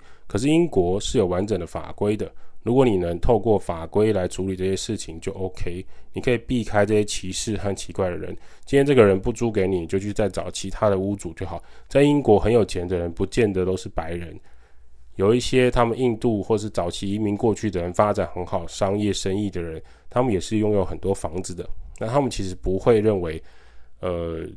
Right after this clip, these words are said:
他租给你合理的价格，你再去做 Airbnb，你能创造出多少效益是你的本事，他们不会去控管你。这就是英国跟台湾对于日租的不同看法。有一些事情，如果我们只待在台湾，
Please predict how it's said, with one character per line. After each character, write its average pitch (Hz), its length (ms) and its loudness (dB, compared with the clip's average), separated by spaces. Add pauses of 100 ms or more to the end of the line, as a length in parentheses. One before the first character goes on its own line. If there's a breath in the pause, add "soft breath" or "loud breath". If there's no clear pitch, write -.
他 135 140 6
租 147 180 0
给 120 140 6
你 107 120 4
合 95 180 4
理 98 120 2
的 85 80 -2
价 95 240 2
格， 82 180 -4
你 82 120 -4
再 104 120 2
去 104 80 -4
做 110 220 0
Airbnb， 92 640 0
你 95 100 0
能 92 140 0
创 131 200 2
造 120 120 6
出 120 140 0
多 113 160 2
少 90 200 0
效 107 320 2
益 107 220 -4 (140)
是 - 180 -2
你 92 120 0
的 85 160 -4
本 85 220 -4
事， 113 300 -2 (240 soft breath)
他 107 120 2
们 95 80 0
不 95 120 2
会 98 60 4
去 104 100 0
控 110 240 4
管 87 200 -2
你。 90 140 -2 (560 soft breath)
这 156 140 6
就 156 100 6
是 147 140 2
英 143 180 2
国 95 240 4
跟 107 180 4
台 90 220 0
湾 98 200 4
对 101 180 6
于 95 60 4
日 107 180 0
租 101 200 -2
的 92 100 2
不 92 140 2
同 85 200 0
看 95 220 0
法。 - 220 -12 (360)
有 107 180 6
一 139 40 4
些 151 160 6
事 143 220 2
情， 87 340 -4
如 98 80 0
果 110 100 6
我 95 60 6
们 90 120 0
只 87 140 -6
待 104 140 4
在 107 120 4
台 90 260 -4
湾， 95 220 2